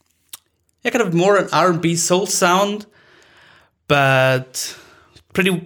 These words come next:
pretty wavy guitars. And they, they released a single, um, Idle Eyes, f-, um,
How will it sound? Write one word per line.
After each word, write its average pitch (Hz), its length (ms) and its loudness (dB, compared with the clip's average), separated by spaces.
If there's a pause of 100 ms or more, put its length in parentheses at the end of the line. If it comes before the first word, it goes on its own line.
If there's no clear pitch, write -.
pretty 180 260 -2
wavy 175 340 0
guitars. 180 360 0
And 160 160 2
they, 147 220 2
they 143 160 0
released 160 400 0
a 151 40 -2
single, 190 540 2
um, 123 420 -2 (880)
Idle 147 340 -6
Eyes, 143 600 -4 (340)
f-, - 320 -16
um, 127 540 0